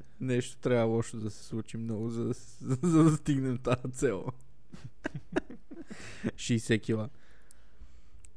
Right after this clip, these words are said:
Такъв предумирачка си вече. <laughs> На системи от два месеца едва ме гледаш. Павка!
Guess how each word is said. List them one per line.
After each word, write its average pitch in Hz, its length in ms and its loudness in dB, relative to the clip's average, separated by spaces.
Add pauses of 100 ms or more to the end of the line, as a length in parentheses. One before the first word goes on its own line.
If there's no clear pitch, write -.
(380)
Такъв - 300 0
предумирачка 120 640 4
си - 140 -2
вече. 110 360 -2 (720)
<laughs> - 760 -4
На 143 220 2
системи 127 520 2
от 117 100 0
два 117 200 4
месеца 113 400 -4
едва 110 260 -4
ме 110 100 -6
гледаш. 107 420 -6 (760)
Павка! 220 800 6